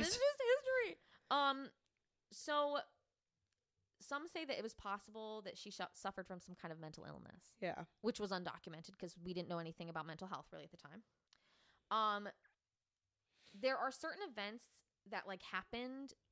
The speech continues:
Speaker 1: before her, like, you know, before she was born and after she was b-, born that might have, like, influenced her.
Speaker 2: Mm-hmm.
Speaker 1: Um,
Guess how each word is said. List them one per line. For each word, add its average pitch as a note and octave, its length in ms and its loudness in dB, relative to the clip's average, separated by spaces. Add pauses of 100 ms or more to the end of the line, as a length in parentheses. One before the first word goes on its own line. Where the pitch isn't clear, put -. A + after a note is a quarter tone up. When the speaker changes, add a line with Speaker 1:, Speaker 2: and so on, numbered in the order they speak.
(140)
Speaker 1:
before E4+ 400 2
her, E4+ 240 2 (100)
like, B3 200 -2 (360)
you C4+ 60 -10
know, A3 140 -4
before G#3+ 960 -2 (360)
she - 160 -8
was A#3 100 -4
born A3 400 -2
and F3+ 100 -6
after F#3 240 -2
she C4+ 140 -8
was C4 160 -4
b-, C4 180 -6 (140)
born C4 320 0 (560)
that A3 100 0
might G#3+ 220 0
have, A3 140 -4
like, G3 200 -2
influenced E4 720 -4
her. F#4+ 260 0 (220)
Speaker 2:
Mm-hmm. G#3 320 0
Speaker 1:
Um, A3+ 380 4